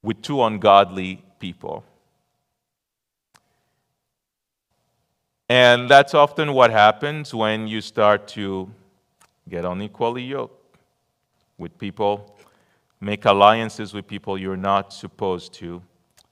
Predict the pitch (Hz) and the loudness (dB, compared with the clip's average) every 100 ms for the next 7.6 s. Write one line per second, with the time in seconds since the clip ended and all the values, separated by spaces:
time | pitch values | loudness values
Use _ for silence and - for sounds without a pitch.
0 | _ _ _ _ _ _ _ 104 107 110 | _ _ _ _ _ _ _ 2 2 -4
1 | 104 101 95 - 101 92 92 90 90 87 | -8 -10 -14 -12 -10 -8 -8 -10 -10 -12
2 | 90 87 90 90 85 85 87 85 82 87 | -14 -8 -6 -6 -8 -10 -10 -10 -12 -14
3 | 80 85 - 90 - 82 80 85 71 78 | -14 -20 -16 -16 -16 -18 -16 -18 -16 -18
4 | 78 78 - 95 87 - 85 82 85 78 | -18 -20 -18 -14 -14 -16 -18 -16 -18 -12
5 | 92 82 - 85 80 - 82 - 82 82 | -8 -8 -10 -20 -18 -12 -12 -12 -20 -16
6 | 82 76 82 - - 85 - 80 78 _ | -18 -12 -12 -12 -18 -20 -18 -20 -20 _
7 | 85 80 90 95 90 | -16 -14 -10 -10 -10